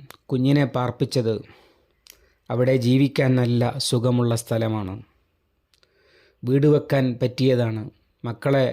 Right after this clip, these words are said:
താമസിപ്പിക്കാൻ പറ്റിയ സ്ഥലമാണ് എന്നതൊന്നു, എന്നതുകൊണ്ടൊന്നുമല്ല. പകരം അല്ലാഹു സുബ്ഹാനഹു വ തആല നിശ്ചയിച്ച സ്ഥലത്ത് അവൻ്റെ കൽപ്പനപ്രകാരം താമസിപ്പിച്ചതാണ്. അടുത്ത വാക്ക്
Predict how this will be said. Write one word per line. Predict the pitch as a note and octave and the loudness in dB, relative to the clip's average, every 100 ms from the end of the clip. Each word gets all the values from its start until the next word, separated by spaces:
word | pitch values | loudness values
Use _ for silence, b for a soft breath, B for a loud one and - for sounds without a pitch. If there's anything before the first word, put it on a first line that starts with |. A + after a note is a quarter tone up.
| - _ | -6 _
താമസിപ്പിക്കാൻ | - B2 C3 C3+ C3 A#2+ B2+ | -8 -4 -4 -6 -8 -4 -4
പറ്റിയ | A#2+ A#2 A#2+ | -4 -6 -6
സ്ഥലമാണ് | A2+ - A#2 A#2 A2+ A2 G#2+ - | -6 -4 -2 -2 -2 -6 -8 -6
എന്നതൊന്നു, | A#2+ A#2 A#2 A2+ A2 G#2+ A2 _ _ - | -4 -2 0 0 -2 -4 -6 _ _ -10
എന്നതുകൊണ്ടൊന്നുമല്ല. | A#2 A#2+ B2 A#2+ A2+ A2 G#2+ G#2+ F#2+ F2 E2+ - _ _ _ _ b b b b b | -4 -2 0 -2 -2 -4 -4 -4 -6 -6 -6 -8 _ _ _ _ b b b b b
പകരം | A#2+ B2+ C#3 F3+ | -2 0 0 -2
അല്ലാഹു | B2 B2+ D3+ D3+ D#3 | -2 0 2 2 2
സുബ്ഹാനഹു | D3 C3+ C3+ C3 B2+ | 0 0 2 2 0
വ | A#2+ | -2
തആല | A#2+ A2+ A2 A2 - _ _ B B B B B | -2 -2 -2 -4 -8 _ _ B B B B B
നിശ്ചയിച്ച | A#2+ A#2 - C#3 C#3 - B2+ | -2 -2 2 2 2 0 -4
സ്ഥലത്ത് | - A#2 A2+ - C3+ D#3+ - _ - | -2 -2 -2 -2 0 0 -4 _ -4
അവൻ്റെ | A#2+ C3 C#3 - | 0 2 2 2
കൽപ്പനപ്രകാരം | A#2 A2+ C3+ B2+ - A#2 A2 G#2+ G#2+ - - _ _ - | 0 0 -2 -2 0 -2 0 -2 -4 -8 -18 _ _ -4
താമസിപ്പിച്ചതാണ്. | A#2 G#2+ A2+ - - - G2+ F2+ E2 - _ _ _ _ - B B B B C3+ | -2 -2 -4 -6 -8 -4 -4 -4 -10 -16 _ _ _ _ -20 B B B B -2
അടുത്ത | C3+ - | 0 2
വാക്ക് | D3 C#3+ - D3+ | 2 0 0 2